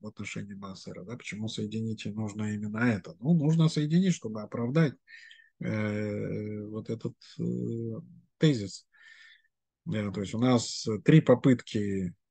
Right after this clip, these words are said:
возражения, они довольно серьёзные, эти попытки, да, то есть прям показывают, вот смотри, нет.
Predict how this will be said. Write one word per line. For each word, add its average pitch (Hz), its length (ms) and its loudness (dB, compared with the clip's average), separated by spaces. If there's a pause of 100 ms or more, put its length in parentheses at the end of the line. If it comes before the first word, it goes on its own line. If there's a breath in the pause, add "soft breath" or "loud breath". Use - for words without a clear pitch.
(260)
возражения, 117 680 2
они 131 220 4
довольно 147 440 4
серьёзные, 160 560 2
эти - 140 -14
попытки, - 400 -8
да, - 160 -16 (100)
то 104 60 -8
есть 104 140 -12
прям 226 280 0
показывают, 214 480 0
вот 208 200 0
смотри, 110 400 -4
нет. 220 220 -2